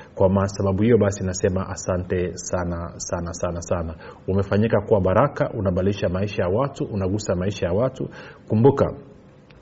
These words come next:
kumbuka, ni wajibu wetu sisi sote kama Wakristo kuhakikisha kwamba watu wanafikiwa na Injili ya Kristo. Ni wajibu wote sisi kama Wakristo kuhakikisha mataifa yote wanakuwa wanafunzi. Hilo ni agizo tulilopewa na Bwana wetu Yesu Kristo. Sio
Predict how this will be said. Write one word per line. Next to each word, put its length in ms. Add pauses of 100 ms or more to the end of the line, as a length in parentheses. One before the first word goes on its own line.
(100)
kumbuka, 480 (340)
ni 160
wajibu 480
wetu 180
sisi 220
sote 300
kama 280
Wakristo 680
kuhakikisha 580
kwamba 280 (100)
watu 260
wanafikiwa 400
na 100
Injili 300
ya 80
Kristo. 420 (320)
Ni 100
wajibu 440
wote 200
sisi 280
kama 220
Wakristo 420
kuhakikisha 460
mataifa 420
yote 180
wanakuwa 320
wanafunzi. 560
Hilo 240
ni 180
agizo 640
tulilopewa 540
na 80
Bwana 180
wetu 160
Yesu 200
Kristo. 280
Sio 140